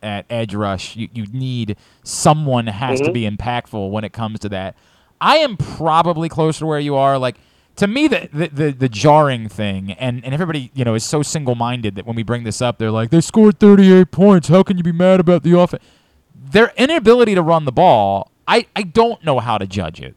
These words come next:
Speaker 1: Like, I don't know whether I just say, "Hey, that's gonna be fine. They're gonna get Dobbins back. They should get Edwards back after that, and hopefully they get Ronnie Stanley back, and,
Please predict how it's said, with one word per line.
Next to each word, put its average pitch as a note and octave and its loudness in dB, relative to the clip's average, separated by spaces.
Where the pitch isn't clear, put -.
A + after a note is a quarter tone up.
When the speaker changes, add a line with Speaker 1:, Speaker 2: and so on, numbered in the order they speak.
Speaker 1:
Like, D3 -4
I F#3 -4
don't A3+ -6
know G3 -2
whether E3 0
I D3+ 2
just D3 -2
say, C3 -2
"Hey, F3 -4
that's F#3 -2
gonna G#3+ -2
be F3+ -6
fine. C#3 -2
They're D#3 -2
gonna A#3 0
get E3 -2
Dobbins C3 0
back. B2 -2
They B2 -6
should F#3 -4
get D#3+ -4
Edwards G3+ 0
back D#3 -4
after B2 -6
that, F#3+ 0
and C3+ -6
hopefully F#3+ 0
they D#3+ -6
get C#3+ -6
Ronnie B2+ -4
Stanley F#3+ -6
back, E3+ -2
and, A#2+ -6